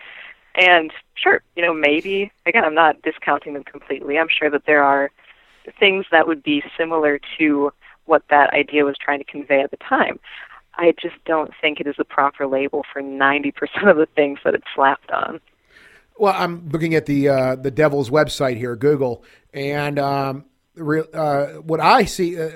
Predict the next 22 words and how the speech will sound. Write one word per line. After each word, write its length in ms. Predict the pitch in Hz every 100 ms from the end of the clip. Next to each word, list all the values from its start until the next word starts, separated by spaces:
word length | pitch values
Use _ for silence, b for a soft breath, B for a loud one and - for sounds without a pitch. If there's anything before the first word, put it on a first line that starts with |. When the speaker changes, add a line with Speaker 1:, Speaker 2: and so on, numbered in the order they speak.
| 147
Speaker 2:
okay, 220 | 131 147
as 160 | 151 151
an 80 |
adjective, 460 | 147 139 147 117 92
primary 460 | - 143 143 135 127
or 40 |
basic, 540 | 120 123 113 104 - -
as 80 | -
far 160 | 139 120
as 80 | 131
elemental, 560 | 120 120 117 113 95 b b
and 140 | 156 151
then 100 | 147
in 100 | 147
re-, 240 | 147 151
in 120 | 160 147
relation 580 | 160 156 160 156 147 131
to 140 | 139
what 140 | 135
we're 100 | 147
talking 260 | 170 147 139
about, 320 | 135 135 -